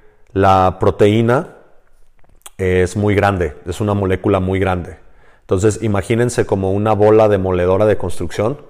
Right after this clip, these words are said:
que cuando la ingerimos está pegando contra nuestras paredes intestinales mientras circula. Si la comemos un número suficiente de veces,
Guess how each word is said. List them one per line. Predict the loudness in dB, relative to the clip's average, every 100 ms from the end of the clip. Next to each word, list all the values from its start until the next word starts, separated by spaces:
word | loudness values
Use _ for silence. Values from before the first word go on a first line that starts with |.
| _ _ -20 -6
que | -4
cuando | -2 -2 0
la | -2
ingerimos | 0 0 0 -2 -4
está | -6 -4 0
pegando | 0 0 -2 0 0 0 -20 _ -20 -8
contra | -4 -2 -2
nuestras | -2 -2 -4 0
paredes | 0 2 0 -2
intestinales | -6 -8 -6 -6 -4 -4 -4
mientras | -6 -6 -8
circula. | -6 -6 0 2 2 -2 -18 _ _ _ _ _ -20 -20 _ _
Si | -6 0 2
la | 4 4 2 2
comemos | 0 2 2 4 2 2
un | 0
número | 2 2 2
suficiente | 0 -4 -2 -2 0 2
de | 2 6
veces, | 4 4 2 2 -6 -20